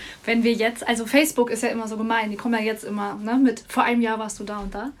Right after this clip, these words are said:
Und, ähm, das kommt uns, also ich kann's immer so schwer sagen. Manchmal habe ich das Gefühl, das ist schon fünf Jahre her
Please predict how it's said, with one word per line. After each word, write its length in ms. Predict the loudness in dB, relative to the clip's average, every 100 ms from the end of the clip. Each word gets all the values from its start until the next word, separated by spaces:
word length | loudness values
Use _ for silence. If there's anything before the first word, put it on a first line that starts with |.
| -20 -20 -20 -20 -10
Und, 380 | -6 -6 -6 -8
ähm, 320 | -6 -6 -8 -10
das 200 | -12 -12 -8
kommt 300 | -2 -2 -2
uns, 180 | -4
also 240 | -4 -4 -6 -10 -12 -8
ich 160 | -6
kann's 180 | -2 -2
immer 160 | 0 0
so 100 | 0
schwer 260 | 2 2 2
sagen. 340 | -2 -4 -2
Manchmal 300 | 0 4 6
habe 80 | 4
ich 80 | 0
das 160 | -4
Gefühl, 240 | -6 0 0
das 160 | 0
ist 100 | -4
schon 140 | -6 0
fünf 260 | 2 2
Jahre 240 | 0 -2 -2
her 340 | -4 -4 -6